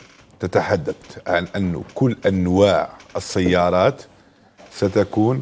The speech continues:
قبل نهاية السداسي الأول من سنة ألفين وثلاثة وعشرين. إذن هذا ما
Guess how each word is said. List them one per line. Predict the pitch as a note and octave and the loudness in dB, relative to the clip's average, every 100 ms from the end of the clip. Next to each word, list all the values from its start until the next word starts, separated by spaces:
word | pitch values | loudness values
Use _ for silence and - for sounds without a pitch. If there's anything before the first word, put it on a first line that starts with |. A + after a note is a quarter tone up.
| - - _ _ _ _ _ _ _ | -8 -20 _ _ _ _ _ _ _
قبل | A2+ A#2+ C#3 - - - - | 0 2 -4 -8 -20 -18 -8
نهاية | F#2+ F#2 F#2 G#2 G#2+ G#2 - - _ | -4 0 2 4 2 -2 -14 -20 _
السداسي | F2 - G2+ F2+ F2 - E2+ - _ - | -8 -2 0 0 0 -4 -8 -8 _ -6
الأول | F#2 - G2 F2 E2+ D#2+ - | -4 0 0 2 0 -2 -14
من | - F2+ | -8 -6
سنة | F2 F2 E2+ D#2+ | -4 -2 -4 -6
ألفين | E2+ E2 E2+ | -8 -8 -8
وثلاثة | E2 - D#2 D#2+ | -10 -8 -6 -4
وعشرين. | C2 - C2+ C2 C#2+ - - _ _ | -6 -8 -8 -10 -12 -20 -20 _ _
إذن | F#2 G#2+ A#2+ G#2+ - - | 0 2 2 -4 -14 0
هذا | F#2 A#2 G#2+ A2 - - - | 2 4 4 2 0 -8 -2
ما | F#2 G2+ G#2 | 2 4 2